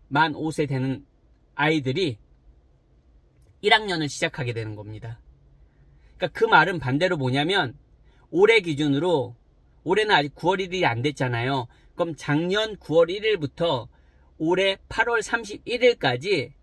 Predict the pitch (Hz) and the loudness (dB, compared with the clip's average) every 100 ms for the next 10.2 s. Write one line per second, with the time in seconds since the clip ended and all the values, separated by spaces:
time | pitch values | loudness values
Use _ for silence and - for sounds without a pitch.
0 | _ _ - 143 160 - - 151 175 190 | _ _ -4 0 0 -2 0 4 4 2
1 | 135 135 180 214 202 156 139 139 123 - | 0 0 2 -2 0 0 -2 -6 -8 -8
2 | 117 113 135 180 - - 240 180 143 139 | -8 -4 -4 -4 -8 -2 2 4 2 -2
3 | 147 175 110 _ _ _ _ _ _ _ | -6 -6 -8 _ _ _ _ _ _ _
4 | - 190 240 170 147 156 175 160 151 170 | 0 2 2 -2 -4 -4 -4 -4 2 2
5 | 180 202 202 156 135 180 196 208 _ _ | 2 -2 -2 -2 -4 0 0 -2 _ _
6 | 131 147 170 165 202 208 - 220 208 208 | -2 0 0 -2 -4 -4 -6 -8 -10 -8
7 | 202 180 180 208 - _ _ - 156 190 | -4 0 0 -2 -10 _ _ 2 2 2
8 | - 147 180 214 208 185 151 117 - 175 | -2 -6 -4 -2 -2 0 -2 -4 -4 -4
9 | 147 - _ _ - 247 151 127 131 131 | -4 -6 _ _ 2 4 6 2 0 -2
10 | 165 156 | -4 -6